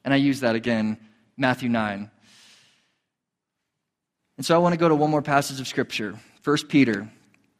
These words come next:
two, verse nine. It says, "But you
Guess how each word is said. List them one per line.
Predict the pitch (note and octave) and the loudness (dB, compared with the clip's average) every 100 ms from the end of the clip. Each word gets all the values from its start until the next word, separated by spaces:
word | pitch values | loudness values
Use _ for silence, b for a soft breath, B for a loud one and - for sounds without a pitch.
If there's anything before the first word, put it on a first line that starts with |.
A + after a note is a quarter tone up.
| _ _ - - | _ _ -20 -4
two, | D3+ D3+ D3 D3 - _ _ _ _ - | 2 4 4 0 -8 _ _ _ _ -4
verse | B2 A#2 B2 | 0 0 0
nine. | A2 F#2+ F#2+ | 0 -2 -8
It | G#2+ _ _ _ _ _ _ _ _ _ _ _ _ _ _ _ _ _ _ _ _ _ _ _ _ _ _ _ _ _ _ _ _ _ _ _ _ _ - | -14 _ _ _ _ _ _ _ _ _ _ _ _ _ _ _ _ _ _ _ _ _ _ _ _ _ _ _ _ _ _ _ _ _ _ _ _ _ -10
says, | - D#3+ C#3+ | 2 2 2
"But | D#3+ D3 | -2 -2
you | C#3+ F3 A3 A3+ A3+ A3+ | -2 0 2 2 0 0